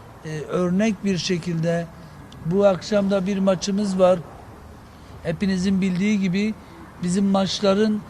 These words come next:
yüzde ellisi kadın ve çocuklardan oluşmaktadır. E, geçen yılda, önceki yıllarda da sürekli kadın ve çocuklarımıza, e, bazı noktaları tahsis ediyoruz,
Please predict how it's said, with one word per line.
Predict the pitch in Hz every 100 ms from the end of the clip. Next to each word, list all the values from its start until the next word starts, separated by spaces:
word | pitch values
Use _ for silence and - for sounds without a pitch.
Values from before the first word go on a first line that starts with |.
| - - -
yüzde | 165 180 196 180 226
ellisi | 220 - 202 202 202 - 240
kadın | - 196 180 226
ve | 240
çocuklardan | - 208 180 175 180 175 175 175
oluşmaktadır. | 156 143 - 143 127 - 123 123 110 - - - - - -
E, | 165
geçen | 165 185 156 214
yılda, | 214 190 175 185 208 180
önceki | 185 170 170 - 202
yıllarda | 185 175 170 175 175
da | 214 226 - - - -
sürekli | - 202 190 190 185
kadın | 175 170 196 190
ve | 175
çocuklarımıza, | - 160 165 - 170 170 175 202 202 202 - - - - 151
e, | 151 151 151 147 147 151 147 147 - - - - - - 135 139
bazı | 180 196 196
noktaları | 202 180 - 190 190 202
tahsis | 190 196 185 - 208
ediyoruz, | 180 202 196 202 -